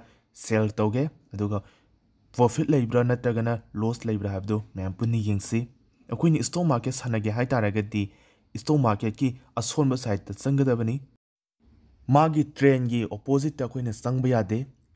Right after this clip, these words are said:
ꯑꯩꯈꯣꯏꯅ ꯑꯣꯄꯣꯖꯤꯠꯇ ꯆꯪꯉꯨ ꯇꯥꯔꯒꯗꯤ ꯄꯩꯁꯥ ꯁꯨꯡꯁꯣꯏ ꯁꯣꯏꯗꯅ ꯃꯥꯡꯒꯅꯤ꯫ ꯑꯩꯅ ꯁꯦꯜ ꯇꯧꯈꯤꯕꯁꯤ ꯂꯤꯁꯤꯡ ꯑꯃ ꯆꯥꯝꯃꯉꯥ ꯁꯦꯜ ꯇꯧꯕꯅꯤ, ꯑꯗꯣ ꯕꯥꯏ ꯇꯧꯕ ꯉꯝꯈꯤꯕꯁꯤ ꯁꯚꯦꯟ ꯑꯍꯨꯝ ꯕꯥꯏ ꯇꯧꯕ ꯉꯝꯈ꯭ꯔꯦ꯫ ꯑꯗꯨꯒ ꯂꯦꯝꯍꯧꯔꯤꯕꯗꯨꯅ ꯑꯣꯔꯗꯔ ꯑꯁꯤ ꯄꯦꯟꯗꯤꯡꯗ ꯂꯩꯔꯤ,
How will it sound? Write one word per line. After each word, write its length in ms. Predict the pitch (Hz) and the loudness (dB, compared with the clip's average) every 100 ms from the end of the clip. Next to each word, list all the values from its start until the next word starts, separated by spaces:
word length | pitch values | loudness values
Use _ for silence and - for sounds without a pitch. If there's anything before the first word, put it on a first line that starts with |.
| - | -12
ꯑꯩꯈꯣꯏꯅ 260 | 113 143 135 | -2 0 0
ꯑꯣꯄꯣꯖꯤꯠꯇ 500 | 101 127 123 143 143 | -2 -2 0 2 2
ꯆꯪꯉꯨ 280 | 135 127 117 | 2 2 2
ꯇꯥꯔꯒꯗꯤ 520 | 120 113 110 107 104 | 2 0 0 0 -2
ꯄꯩꯁꯥ 240 | 98 101 | -4 -6
ꯁꯨꯡꯁꯣꯏ 320 | 98 104 104 | -8 -6 -6
ꯁꯣꯏꯗꯅ 300 | 101 110 107 | -6 -4 -4
ꯃꯥꯡꯒꯅꯤ꯫ 420 | 98 98 101 101 113 - - - - - - - - - - | -4 -4 -2 -2 -2 -6 -20 -20 -20 -20 -20 -20 -20 -20 -2
ꯑꯩꯅ 240 | 139 170 160 | 4 4 4
ꯁꯦꯜ 300 | - 123 117 | 2 0 2
ꯇꯧꯈꯤꯕꯁꯤ 540 | 120 117 120 113 143 160 - - | 0 2 0 2 0 0 -8 -8
ꯂꯤꯁꯤꯡ 320 | 113 - 143 | -6 -2 0
ꯑꯃ 160 | 135 127 | 2 2
ꯆꯥꯝꯃꯉꯥ 300 | 127 117 127 | 0 0 0
ꯁꯦꯜ 300 | - 113 107 | 0 0 0
ꯇꯧꯕꯅꯤ, 400 | 107 104 110 110 113 | 0 0 0 0 -2
ꯑꯗꯣ 340 | 104 120 117 - _ _ _ _ | 0 0 0 -8 _ _ _ _
ꯕꯥꯏ 240 | 107 123 123 | 2 4 4
ꯇꯧꯕ 300 | 123 101 120 | 0 0 0
ꯉꯝꯈꯤꯕꯁꯤ 600 | 123 110 110 107 104 110 110 - _ _ _ - | 0 -2 0 -2 0 -2 -4 -8 _ _ _ -12
ꯁꯚꯦꯟ 340 | - 117 113 | 0 2 4
ꯑꯍꯨꯝ 240 | 104 113 110 - | 2 0 -2 0
ꯕꯥꯏ 180 | 110 110 | 2 2
ꯇꯧꯕ 260 | 107 107 | 2 0
ꯉꯝꯈ꯭ꯔꯦ꯫ 340 | 120 120 113 127 | 0 0 0 -2
ꯑꯗꯨꯒ 260 | 117 117 | 0 0
ꯂꯦꯝꯍꯧꯔꯤꯕꯗꯨꯅ 760 | 104 107 113 135 127 110 113 127 135 - - - _ _ _ _ _ _ _ _ | 0 0 2 2 2 0 0 0 -2 -6 -20 -20 _ _ _ _ _ _ _ _
ꯑꯣꯔꯗꯔ 320 | 131 127 156 160 | 4 8 8 6
ꯑꯁꯤ 220 | 151 135 | 2 -2
ꯄꯦꯟꯗꯤꯡꯗ 480 | 135 113 107 127 139 | -2 -6 -4 -4 -2
ꯂꯩꯔꯤ, 300 | 127 117 | -2 -2